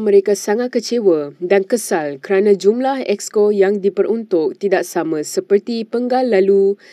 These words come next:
iaitu lima jawatan Exco termasuk Speaker dun. Menurut sumber itu lagi, mereka tidak mahu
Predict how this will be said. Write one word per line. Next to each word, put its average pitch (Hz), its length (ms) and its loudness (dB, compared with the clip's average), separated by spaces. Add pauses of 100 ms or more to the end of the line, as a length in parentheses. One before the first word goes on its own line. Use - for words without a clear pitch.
(140)
iaitu 254 400 2
lima 233 400 0
jawatan 214 560 0
Exco 165 480 -2
termasuk 170 640 -2
Speaker 185 400 -2
dun. 151 560 2 (600)
Menurut 208 480 2
sumber 208 320 4
itu 196 260 2
lagi, 170 540 0 (320)
mereka 294 400 -2
tidak 247 320 -2
mahu 220 400 0